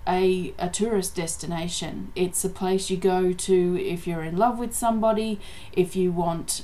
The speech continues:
uh, a food and wine adventure, if you're looking at, uh, you know, historic culture, um, the sense of vibrancy that the city brings,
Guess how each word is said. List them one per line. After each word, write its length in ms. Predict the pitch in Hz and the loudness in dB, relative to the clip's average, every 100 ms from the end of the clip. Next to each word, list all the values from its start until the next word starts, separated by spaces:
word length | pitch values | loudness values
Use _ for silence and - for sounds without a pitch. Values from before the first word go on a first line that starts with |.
| - | -6
uh, 420 | 165 165 170 170 | -6 -4 -6 -2
a 120 | - | -2
food 420 | 175 - 190 196 185 | -2 6 10 10 8
and 200 | 180 175 | 0 0
wine 400 | 190 214 208 208 | 2 2 2 0
adventure, 680 | 190 175 196 196 - 196 | -2 0 2 2 4 4
if 280 | 180 180 - | 4 -2 -2
you're 180 | 175 170 | -2 0
looking 520 | 175 185 185 175 170 | 0 0 0 0 -2
at, 480 | - 170 170 - - - - - - | -2 -2 -2 -6 -10 -10 -14 -14 -6
uh, 300 | - 165 170 | -2 0 -2
you 120 | - 175 | -2 0
know, 120 | 165 | 0
historic 600 | 170 180 - 180 170 - | 0 -2 2 2 2 -4
culture, 640 | - 196 196 - 185 185 180 - - - - - | 0 2 2 0 2 2 -2 -12 -14 -14 -16 -8
um, 360 | 170 170 170 165 | -2 0 0 -2
the 140 | - 175 | -2 -2
sense 540 | - 190 175 185 - - | 2 2 2 0 -2 0
of 360 | 175 170 165 165 | 0 0 -2 -6
vibrancy 840 | - 175 190 196 185 - 180 160 | 2 4 6 4 2 0 -2 -4
that 260 | 165 156 - | -6 -6 -4
the 80 | |
city 340 | 170 - 180 170 | -4 2 2 2
brings, 600 | 170 170 160 - - - | -2 -4 -4 -6 -6 -8